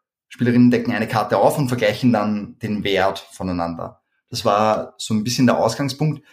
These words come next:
wobei das war uns zu wenig. Einfach nur das gleichzeitige Aufdecken, das gab uns zu wenig Spielraum und deshalb, ähm, kam dann die Idee auf, okay, die, die Spielerinnen decken hintereinander auf. Einer beginnt und der ist jetzt in,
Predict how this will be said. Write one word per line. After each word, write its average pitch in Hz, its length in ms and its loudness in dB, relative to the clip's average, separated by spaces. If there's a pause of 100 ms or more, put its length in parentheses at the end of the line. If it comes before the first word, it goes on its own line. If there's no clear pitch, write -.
(140)
wobei 123 180 4
das 131 260 4
war 117 140 4
uns 131 380 0
zu 123 200 0
wenig. 101 520 0
Einfach 104 200 -6
nur 127 80 4
das 113 160 0
gleichzeitige 117 600 -2
Aufdecken, 139 640 -2 (220)
das - 180 -8
gab 107 180 0
uns 120 180 4
zu 117 100 -8
wenig 113 260 0
Spielraum 147 580 -2 (300)
und 117 120 2
deshalb, 120 560 2
ähm, 98 680 -8 (420)
kam 120 160 0
dann 120 120 4
die 117 80 2
Idee 113 200 0
auf, 127 200 2
okay, 123 260 -2
die, 110 280 -4 (320)
die 113 60 -10
Spielerinnen 131 760 2
decken 117 240 2
hintereinander 113 560 2
auf. 80 340 -6
Einer 110 180 0
beginnt 143 420 -2
und 123 200 0
der 104 160 2
ist 104 200 -4
jetzt - 260 -8
in, 92 300 -8